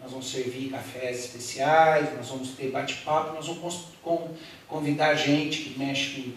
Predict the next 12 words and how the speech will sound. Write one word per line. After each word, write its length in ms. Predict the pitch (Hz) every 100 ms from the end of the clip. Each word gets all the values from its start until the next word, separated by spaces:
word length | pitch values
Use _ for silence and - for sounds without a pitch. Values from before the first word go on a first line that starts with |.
| - -
sei 200 | 202 185
lá, 360 | 135 131 -
com 80 | 120
isso, 360 | 131 165 - -
com 60 | 131
aquilo, 440 | 127 151 170 147 - - -
e 60 | 120
vão 140 | 143
fazer." 680 | 143 143 - 139 143 - - - 143
Em 80 |
outras 260 | 180 190 180
palavras, 640 | 170 147 131 123 113 -